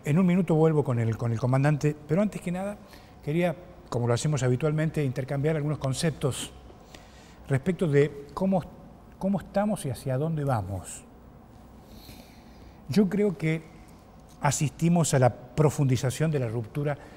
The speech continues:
de la matriz social. Y me da como la impresión de que estamos,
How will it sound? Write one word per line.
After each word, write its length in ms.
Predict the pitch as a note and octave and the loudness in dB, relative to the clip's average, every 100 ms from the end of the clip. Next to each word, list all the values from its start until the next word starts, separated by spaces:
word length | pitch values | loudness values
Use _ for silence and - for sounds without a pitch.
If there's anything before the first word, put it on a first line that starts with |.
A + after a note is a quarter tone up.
| - - - | -20 -20 -6
de 140 | A#2+ | -4
la 80 | A#2+ | -2
matriz 320 | A#2 A2+ A#2+ | -2 -2 -4
social. 320 | A2+ G2+ F2+ F2+ - - - - - - - - - - - - - - - - - - - - - - | -4 -8 -10 -10 -18 -20 -20 -20 -20 -20 -20 -20 -20 -20 -20 -20 -20 -20 -20 -20 -20 -20 -20 -20 -20 -6
Y 80 | D#3 | 0
me 140 | D3+ E3 | 2 4
da 120 | A3 | 4
como 200 | A3 E3+ | 2 0
la 160 | C#3 | 0
impresión 560 | C3+ B2+ C3+ B2+ - F#3 | 0 -2 -4 -4 -2 -4
de 80 | D#3 | -4
que 60 | |
estamos, 640 | B2+ C3+ C#3 C#3+ - - | -4 -4 -4 -4 -8 -12